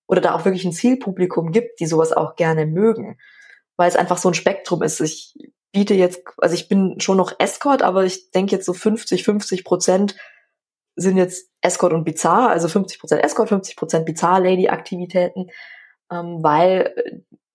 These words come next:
die Menschen dann doch so diesen Reiz dieses, der Fetischwelt oder des Bizarren für sich entdeckt haben,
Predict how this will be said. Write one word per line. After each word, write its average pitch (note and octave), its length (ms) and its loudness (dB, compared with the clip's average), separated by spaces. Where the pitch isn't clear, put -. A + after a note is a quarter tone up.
die F#3 80 -4
Menschen F#3 360 -4
dann E3+ 220 0
doch - 220 0
so - 160 -2
diesen F3 260 -4
Reiz E3+ 480 0
dieses, E3+ 600 -10
der E3 100 2
Fetischwelt G3 840 0
oder E3+ 160 2
des E3 160 -8
Bizarren F#3 560 -4
für G3+ 120 -4
sich F#3+ 180 -6
entdeckt E3+ 400 -4
haben, D4+ 360 -4